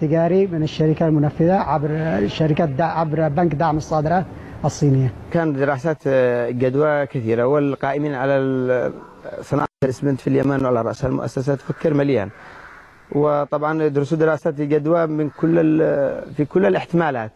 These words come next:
Speaker 2: والكلف. بالنسبة لنا في مصنع إسمنت باقل، الصعوبة كانت تكمن إنه الطريقة تختلف، طريقة التصنيع الإسمنت بالطريقة الرطبة اللي هو بالماء،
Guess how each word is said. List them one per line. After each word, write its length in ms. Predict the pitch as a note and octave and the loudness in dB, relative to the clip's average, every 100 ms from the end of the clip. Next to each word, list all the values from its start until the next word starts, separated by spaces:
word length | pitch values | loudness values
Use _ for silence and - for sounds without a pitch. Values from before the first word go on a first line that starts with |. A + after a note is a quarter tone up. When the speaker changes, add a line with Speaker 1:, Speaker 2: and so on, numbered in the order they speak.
| - | -4
Speaker 2:
والكلف. 520 | C3+ - C#3 G2 - - - - - - A#2 A2+ - - - - | -4 0 -2 -2 -10 -20 -20 -20 -20 -18 -16 -16 -20 -20 -14 -4
بالنسبة 340 | D3 D3+ F#3 | -2 0 2
لنا 180 | G3 G3+ | 2 0
في 60 | F3+ | -2
مصنع 240 | F3 G3 | -2 -2
إسمنت 220 | E3 F3+ | 0 0
باقل، 400 | D#3+ F3 F3+ G3+ G#3 - - - _ - | 2 0 0 -2 -6 -20 -20 -20 _ -10
الصعوبة 380 | C3 - F3+ G#3 | -6 0 0 2
كانت 320 | G3 F#3+ F3+ | 0 -2 -2
تكمن 300 | F#3 - G3+ | -4 0 0
إنه 300 | F3 E3 E3 | 2 2 0
الطريقة 580 | - - D3 E3+ E3+ D#3 | -2 -4 0 0 0 -2
تختلف، 680 | C3+ B2+ - A#2+ - - - - | -4 -8 -2 -2 -2 -14 -10 -2
طريقة 340 | B2+ D#3+ C3+ - | -2 0 -2 -6
التصنيع 500 | - A#2 - C#3 C3 | -10 -8 -2 -2 -2
الإسمنت 640 | A#2 - - - B2 C3 - - - - | -6 -6 -8 -4 -2 -4 -8 -20 -20 -10
بالطريقة 600 | D3 B2 B2 C3 B2 C#3+ - | -6 -4 -2 -2 0 -4 -4
الرطبة 440 | G#2+ A2+ G2+ F#2+ G2 F#2+ - | -4 -4 -4 -6 -8 -14 -8
اللي 160 | A2+ A2+ | -2 0
هو 80 | |
بالماء، 340 | B2 G#2 G#2 | 2 2 0